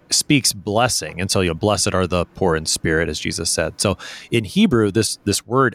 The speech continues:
Asher, that is the, the name of this tribe, that is the word that often starts those blessings, those Beatitudes. And so it's, it's very, I mean, certainly Moses means what he says here, but it's a, it's fitting that this one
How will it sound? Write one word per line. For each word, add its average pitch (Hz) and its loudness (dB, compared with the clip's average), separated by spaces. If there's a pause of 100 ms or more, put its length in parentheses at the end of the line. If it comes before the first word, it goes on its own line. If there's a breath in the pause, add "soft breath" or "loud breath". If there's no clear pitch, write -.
Asher, 95 -2
that 92 0
is 92 0
the, 92 -2
the 85 -4
name 90 0
of 85 -2
this 85 -2
tribe, 101 -2 (300 loud breath)
that 131 0
is 143 0
the 113 2
word 113 2
that 98 -2
often 98 -2
starts - -2
those 90 0 (140)
blessings, 87 0
those 90 0
Beatitudes. 85 -2 (340 loud breath)
And 120 0
so 151 2
it's, - 0
it's 110 -2
very, 123 0 (220 soft breath)
I 139 -2
mean, 147 0
certainly 131 0
Moses 101 0
means 90 -2
what 82 -2
he 82 -8
says 110 2
here, 85 0
but 95 0
it's 95 -2
a, 87 2 (640 loud breath)
it's - 0
fitting - 0 (160)
that 107 -2
this 131 0
one 110 -2